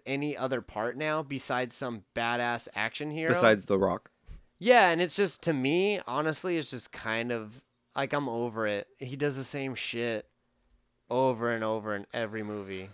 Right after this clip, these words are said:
Speaker 2: You can get the fuck out.
Speaker 1: <laughs> I'm just saying, man. He's actually a good actor.
Speaker 2: No,
Speaker 1: Like,
Speaker 2: no,
Speaker 1: he
Speaker 2: no, no.
Speaker 1: can,
Speaker 2: You think I'm doing a
Speaker 1: he
Speaker 2: bit.
Speaker 1: can act
Speaker 2: You
Speaker 1: and
Speaker 2: think I'm
Speaker 1: be
Speaker 2: doing
Speaker 1: funny,
Speaker 2: a bit. You
Speaker 1: and
Speaker 2: can
Speaker 1: he's
Speaker 2: get the
Speaker 1: not
Speaker 2: fuck out.
Speaker 1: fucking
Speaker 2: The
Speaker 1: doing
Speaker 2: door's
Speaker 1: it.
Speaker 2: right there.
Speaker 1: He's not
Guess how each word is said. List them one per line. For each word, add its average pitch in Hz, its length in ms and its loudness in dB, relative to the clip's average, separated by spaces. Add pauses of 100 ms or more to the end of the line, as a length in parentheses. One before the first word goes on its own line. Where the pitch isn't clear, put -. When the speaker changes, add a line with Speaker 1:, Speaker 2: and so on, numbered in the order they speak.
(840)
Speaker 2:
You 117 100 -10
can 104 100 -8
get 85 160 -10
the - 60 -18
fuck - 340 -14
out. - 160 -16 (400)
Speaker 1:
<laughs> - 380 -20
I'm 190 120 -6
just 220 200 -4
saying, 208 360 -4
man. 196 440 -2 (240)
He's 208 240 -2
actually 190 460 0
a 175 40 4
good 147 240 2
actor. 143 300 -2
Speaker 2:
No, 165 100 8
Speaker 1:
Like, 117 140 4
Speaker 2:
no, 127 60 4
Speaker 1:
he 135 80 2
Speaker 2:
no, 131 80 4
no. - 20 -2
Speaker 1:
can, 180 240 0 (120)
Speaker 2:
You 143 120 -2
think 160 180 0
I'm 127 80 0
doing 123 220 -2
a - 20 -6
Speaker 1:
he 123 140 -2
Speaker 2:
bit. - 0 -
Speaker 1:
can 160 200 4 (140)
act 165 340 4
Speaker 2:
You 123 100 2
Speaker 1:
and 151 40 2
Speaker 2:
think 170 140 2
I'm 165 80 6
Speaker 1:
be 123 60 0
Speaker 2:
doing 160 180 6
Speaker 1:
funny, 151 260 6
Speaker 2:
a 190 60 -2
bit. 143 260 6
You 110 120 -6
Speaker 1:
and - 0 -
Speaker 2:
can 147 80 0
Speaker 1:
he's 156 80 4
Speaker 2:
get 127 100 0
the 139 60 2
Speaker 1:
not 175 260 8
Speaker 2:
fuck 156 200 2
out. 156 160 8
Speaker 1:
fucking 123 360 -6
Speaker 2:
The 131 60 4
Speaker 1:
doing 131 160 4
Speaker 2:
door's 143 220 6
Speaker 1:
it. 95 140 -2
Speaker 2:
right 143 220 4
there. 113 200 2
Speaker 1:
He's 123 200 -4
not 123 420 4